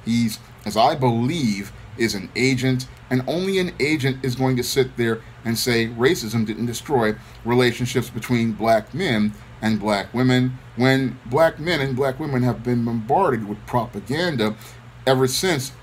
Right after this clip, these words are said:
the seventies designed to demonize relations between black men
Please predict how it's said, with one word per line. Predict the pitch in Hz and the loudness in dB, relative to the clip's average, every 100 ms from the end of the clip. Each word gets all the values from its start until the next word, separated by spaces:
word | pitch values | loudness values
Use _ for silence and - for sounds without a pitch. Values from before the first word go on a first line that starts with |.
| - | -16
the | 92 | -8
seventies | - 135 127 131 131 131 127 - - - | 0 2 2 2 2 2 0 -6 -20 -6
designed | 127 123 127 123 123 123 | 0 2 4 4 2 0
to | - 123 110 - | 0 0 0 -6
demonize | - 139 135 120 107 107 107 | -2 0 2 2 2 0 -2
relations | 107 98 98 107 | -2 -2 -4 -8
between | 107 110 110 98 104 | -8 -8 -6 -4 -4
black | 104 95 98 95 | -4 -4 -4 -4
men | 104 98 95 | -4 -4 -6